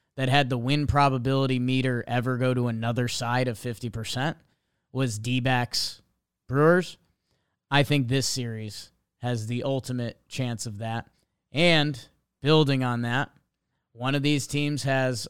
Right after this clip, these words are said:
a bullpen that was electric throughout the year, the Baltimore Orioles. They have lost Felix Bautista.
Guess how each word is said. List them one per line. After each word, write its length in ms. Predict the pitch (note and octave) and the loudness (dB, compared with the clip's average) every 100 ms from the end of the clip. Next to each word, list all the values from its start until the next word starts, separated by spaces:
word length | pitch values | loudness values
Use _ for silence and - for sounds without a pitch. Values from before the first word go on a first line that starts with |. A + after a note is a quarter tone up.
| - | -8
a 80 | |
bullpen 520 | A2+ B2 C3+ B2 C#3+ C3+ | -6 -2 0 2 0 2
that 100 | B2 | 0
was 120 | A2+ | -2
electric 500 | A2+ B2 - C3+ B2+ | -4 -4 -4 -6 -4
throughout 320 | C3 B2 A2+ | -4 -2 -4
the 80 | A2+ | -6
year, 280 | A#2+ C3+ E3 | -2 -2 -2
the 80 | |
Baltimore 500 | G#2+ G#2+ G#2+ A#2 G#2+ - | -4 -8 -10 -10 -10 -6
Orioles. 500 | A#2 C3+ D3 D#3+ D3 | -2 2 4 2 -2
They 140 | A#2+ | -6
have 260 | A2 B2+ C3+ | -2 0 2
lost 300 | C#3+ D3 - | 4 2 2
Felix 320 | D3+ D3+ C#3+ | 2 2 2
Bautista. 760 | D3+ D3+ - E3 D3 - G2 | 4 4 4 2 0 -6 -12